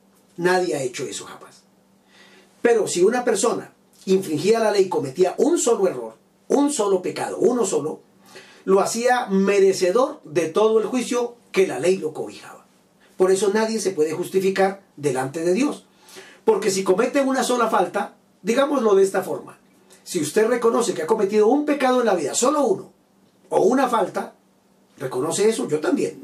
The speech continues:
Bueno, yo cometí, no uno, muchísimos. Pero supongamos que hemos cometido solamente un pecado en la vida, uno solo. Por ese solo pecado, rompimos toda la ley y nos hacemos merecedores del juicio de Dios. Infringimos toda la ley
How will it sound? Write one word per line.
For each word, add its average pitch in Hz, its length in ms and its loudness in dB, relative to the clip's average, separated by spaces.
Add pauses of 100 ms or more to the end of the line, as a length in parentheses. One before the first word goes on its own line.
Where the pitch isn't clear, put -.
Bueno, 190 220 0
yo 170 180 -8
cometí, 185 580 -2 (280)
no 190 160 2
uno, 202 340 0
muchísimos. - 640 -4 (680)
Pero 254 160 4
supongamos 277 480 0
que 220 180 4
hemos 254 160 -2
cometido 226 400 0
solamente 247 520 -2
un 262 360 2
pecado 214 460 0
en 208 60 0
la 185 100 2
vida, 151 220 -6
uno 226 220 2
solo. - 260 -10 (800)
Por - 140 -6
ese 143 180 -2
solo 247 240 2
pecado, 262 460 -2 (680)
rompimos 220 520 0
toda 233 200 4
la 233 100 2
ley 269 300 0 (220)
y 226 140 0
nos 190 160 2
hacemos 196 400 0
merecedores 185 580 2
del 156 120 -4
juicio 175 280 2
de 143 100 -2
Dios. 98 240 -14 (960)
Infringimos 175 560 -2
toda 220 220 2
la 220 100 0
ley 302 240 -2